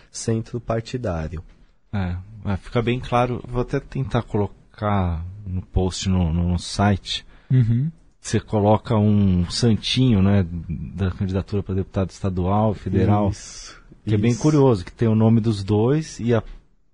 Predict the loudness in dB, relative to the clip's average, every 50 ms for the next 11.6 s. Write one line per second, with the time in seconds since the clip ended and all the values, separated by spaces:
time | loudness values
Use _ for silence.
0 | _ _ -6 -2 0 0 0 -2 -2 -4 -2 0 0 0 0 -2 -4 -6 -4 -2
1 | -2 -2 -2 -4 -6 -2 0 2 4 4 2 2 0 -2 -4 -4 -4 -4 -6 -6
2 | -8 -10 -12 -16 _ _ _ _ -4 0 0 0 0 -2 0 2 2 4 4 4
3 | 2 2 0 -6 -12 -14 -20 -20 -20 -20 _ _ _ _ -18 -16 -14 -14 -12 -14
4 | -14 -12 -10 -10 -2 2 4 4 4 2 0 2 4 8 8 10 8 8 6 2
5 | -10 -18 -20 _ _ _ _ -20 -20 -20 -20 -20 -20 -12 -8 -4 -2 -2 0 0
6 | 0 -2 -2 -2 -2 -4 -4 -4 -4 -6 -6 -8 -10 -14 -18 -20 _ _ _ _
7 | _ _ _ _ _ _ _ _ -10 -8 -6 -4 -4 -2 -2 -4 -4 -6 -8 -10
8 | -10 -6 -6 -6 -6 -8 -10 -12 -12 -8 -6 -4 -2 -2 -4 -4 -6 -10 -14 -16
9 | -20 -20 _ _ _ _ _ _ -8 -6 -4 -4 -2 -4 -4 -4 -6 -10 -10 -8
10 | -6 -6 -6 -6 -8 -10 -12 -10 -8 -6 -4 -4 -4 -4 -6 -10 -10 -10 -8 -8
11 | -8 -8 -10 -12 -12 -10 -10 -10 -12 -14 -16 -20